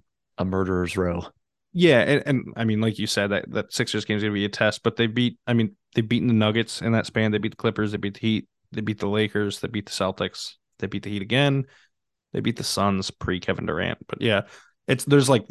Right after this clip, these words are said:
Speaker 2: five or six good wins in there, like, for sure.
Speaker 1: Yeah.
Speaker 2: But anytime you get to face, uh, <laughs> the Pistons, the Pacers, the Pelicans, the Hornets, uh, the Bulls, the Nets post trade,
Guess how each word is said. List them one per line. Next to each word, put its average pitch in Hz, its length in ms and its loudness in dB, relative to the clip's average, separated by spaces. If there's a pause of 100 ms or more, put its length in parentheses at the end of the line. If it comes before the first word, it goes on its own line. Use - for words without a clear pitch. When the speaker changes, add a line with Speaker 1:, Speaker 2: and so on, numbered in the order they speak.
Speaker 2:
five 107 380 0
or 101 60 -2
six 104 240 -8
good 107 160 -4
wins 113 200 -2
in 90 80 -4
there, 87 220 -10 (160)
like, - 140 -14
for 90 120 -14
sure. 92 360 -6
Speaker 1:
Yeah. 95 160 2 (180)
Speaker 2:
But - 260 -20 (480)
anytime 143 440 6
you 135 80 8
get 127 160 4
to 120 80 2
face, 120 400 2
uh, 107 340 -2 (220)
<laughs> - 220 -12
the 110 80 0
Pistons, 120 420 4
the 107 80 0
Pacers, 107 580 0
the 107 80 -2
Pelicans, 101 720 0
the 107 60 0
Hornets, 170 580 4 (560)
uh, 101 800 2 (240)
the 120 580 4
Bulls, 110 920 2 (280)
the 110 360 2
Nets 113 480 0 (200)
post - 680 2
trade, 131 480 4